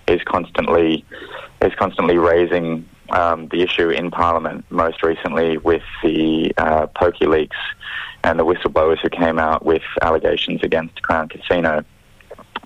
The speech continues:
I guess the, the reason it, it arose in the twenty ten election was because of very favourable circumstances in there being a minority government. Um, and Wilkie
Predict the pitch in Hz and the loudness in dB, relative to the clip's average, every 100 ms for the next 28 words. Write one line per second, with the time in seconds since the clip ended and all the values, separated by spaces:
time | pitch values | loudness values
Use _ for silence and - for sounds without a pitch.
0 | - - - - - - - 123 120 110 | -10 -8 -6 -6 -8 -8 -2 2 2 0
1 | - - 101 - 113 107 107 - 101 110 | -8 -12 -12 -2 2 4 4 2 2 2
2 | 117 101 95 - - - 90 - - 90 | 0 0 0 -2 -4 0 0 0 -2 2
3 | 87 87 85 90 85 - 87 82 104 95 | 4 4 2 0 -2 0 -4 -2 -2 0
4 | 82 76 - 82 80 78 85 87 85 82 | 0 0 -2 0 0 0 -2 0 0 2
5 | 85 82 85 82 78 - - - 80 - | 2 2 2 2 0 -2 -2 0 0 -4
6 | - 80 78 - 76 80 80 78 82 76 | -4 -2 -2 -6 -6 0 0 2 0 0
7 | 80 78 78 73 - 82 - 80 - - | 0 2 0 0 0 0 0 -10 -10 -20
8 | - - - - 82 80 78 76 76 78 | -20 -20 -10 -2 0 0 0 -2 -4 -6
9 | 80 - - - 85 82 80 78 76 78 | -6 -8 -10 -2 0 2 0 -2 -4 -6
10 | - - - - _ 85 85 87 - 82 | -6 -10 -14 -20 _ 0 2 2 2 0
11 | 80 - | 0 -4